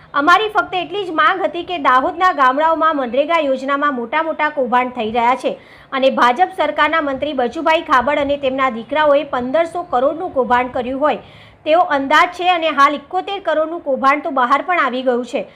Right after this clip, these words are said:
તો અમારી માંગ એટલી જ હતી કે હજુ પણ એ માંગ છે કે ભાજપના આ મંત્રીનું રાજીનામું લેવામાં આવે અને તેમના વિરુદ્ધ કડક કાર્યવાહી કરવામાં આવે.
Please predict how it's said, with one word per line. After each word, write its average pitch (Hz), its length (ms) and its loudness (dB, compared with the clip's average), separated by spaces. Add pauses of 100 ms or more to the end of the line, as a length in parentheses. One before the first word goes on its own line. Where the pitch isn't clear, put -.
(260)
તો 285 40 -2
અમારી 339 320 4
માંગ 349 280 2
એટલી 339 300 -4
જ 339 60 -6
હતી 330 240 -2
કે 349 140 -2
હજુ 285 280 -2
પણ 381 200 0
એ 359 100 -2
માંગ 311 280 2
છે 330 180 -6
કે 339 120 -6
ભાજપના 285 560 2
આ - 20 2
મંત્રીનું 311 540 -4
રાજીનામું 311 560 0
લેવામાં 277 400 2
આવે 311 160 0 (400)
અને 311 200 -4
તેમના 339 360 2
વિરુદ્ધ 339 360 -4
કડક 320 300 0
કાર્યવાહી 262 460 0
કરવામાં 233 460 -2
આવે. 220 200 -2